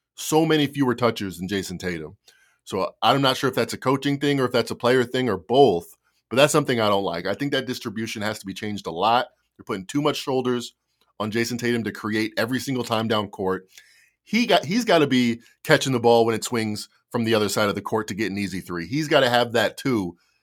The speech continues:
At twenty-four years old, I think they're, they're making a mistake if they're saying you're gonna be more of the guy than usual. Maybe as much as the guy as usual is the right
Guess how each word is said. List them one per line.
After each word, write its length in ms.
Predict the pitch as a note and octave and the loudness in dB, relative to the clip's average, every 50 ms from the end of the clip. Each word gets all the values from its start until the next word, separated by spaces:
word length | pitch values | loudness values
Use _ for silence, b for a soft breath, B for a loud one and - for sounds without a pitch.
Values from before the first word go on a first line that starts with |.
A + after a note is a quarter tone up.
| _ - | _ 0
At 160 | G#2+ A#2+ - | 0 0 0
twenty-four 480 | - - C#3 C#3 C3+ B2+ B2 C3 B2+ B2+ | 0 -2 -2 0 0 -2 0 2 2 2
years 240 | A#2+ A#2 A2+ G#2+ G2+ | 2 2 0 0 0
old, 220 | G#2+ G#2+ G#2+ G2+ | 0 0 0 0
I 60 | F#2+ | -2
think 160 | F#2+ A2+ G#2+ G2 | -4 -6 -6 -6
they're, 180 | G2+ G2 G2 _ - | -6 -6 -6 _ -10
they're 80 | G#2 | -6
making 260 | A2 B2 B2 A#2+ C3 A#2 | -4 -4 -4 -2 -4 -4
a 60 | A2 | -4
mistake 500 | G#2 F#2+ - - - A#2+ A2+ G#2 - - | -4 -6 -6 -4 -2 -2 -2 -2 -4 -8
if 80 | E2+ | -12
they're 120 | - G2 F#2+ | -10 -10 -10
saying 440 | - - G2 G2 F#2+ F#2 F2 E2+ - _ _ _ _ _ _ _ | -8 -8 -6 -6 -6 -6 -8 -10 -14 _ _ _ _ _ _ _
you're 140 | - A#2+ A#2 | -4 -2 -2
gonna 160 | B2 A2+ A2 | 0 -2 -2
be 120 | G2+ A2 G#2+ | -2 -2 -2
more 280 | G#2 A2 B2 C3 A#2+ | 0 2 4 4 4
of 120 | A#2+ F#2+ F#2+ | 4 4 0
the 80 | A2 | -2
guy 240 | F#2+ A2+ G#2+ A2+ A2+ | 4 6 6 6 6
than 140 | G#2+ F#2+ F2 | 4 0 0
usual. 600 | G2 A#2+ C3+ B2+ A2 G2 D#2+ D2 D2+ - - _ _ _ _ _ _ _ _ _ _ _ - - - | 2 2 2 2 0 -2 -6 -6 -10 -12 -14 _ _ _ _ _ _ _ _ _ _ _ -20 -10 0
Maybe 240 | - F3 F#3+ G3+ - - | 2 4 4 4 4 6
as 280 | C3 C#3+ E3+ F3+ D3 C3+ | 8 10 10 10 10 8
much 220 | D3 C#3+ C#3 - | 6 6 6 4
as 80 | B2 A2 | -2 -2
the 80 | A#2 | 0
guy 240 | A2+ A#2 A2 G#2+ G#2+ | 2 4 6 6 6
as 140 | G2 F#2 F#2+ | 4 2 -2
usual 360 | G2 G2+ G2 F2+ F2+ E2+ F2 | -4 -4 -4 -6 -6 -8 -8
is 100 | E2+ - | -8 -6
the 100 | G#2 G2 | -6 -4
right 240 | F#2+ F#2+ F2+ F2 | -2 -2 -2 -4